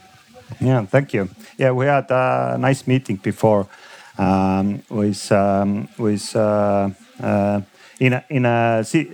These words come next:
uh, city hall. Yeah. Uh, uh, our, um, scientist in panel is, uh, Tauri Tuvikene.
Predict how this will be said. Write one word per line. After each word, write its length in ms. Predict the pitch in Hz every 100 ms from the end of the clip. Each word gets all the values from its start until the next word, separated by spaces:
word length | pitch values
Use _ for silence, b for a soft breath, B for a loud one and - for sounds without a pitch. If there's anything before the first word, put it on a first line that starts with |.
| -
uh, 260 | 117 107
city 240 | 104 175 131
hall. 300 | - 107 87 -
Yeah. 180 | - 98 - - - 104 - _ B B B B B -
Uh, 360 | 120 123 87 - _ _
uh, 260 | 151 131 135 -
our, 400 | 165 170 151 151
um, 160 | 143 B B B - -
scientist 840 | - 214 220 127 101 87 - - - -
in 180 | 127
panel 400 | - 135 120 95 - _ -
is, 400 | 113 107 - -
uh, 220 | 110 110
Tauri 260 | 156 151 131
Tuvikene. 460 | 196 190 104 92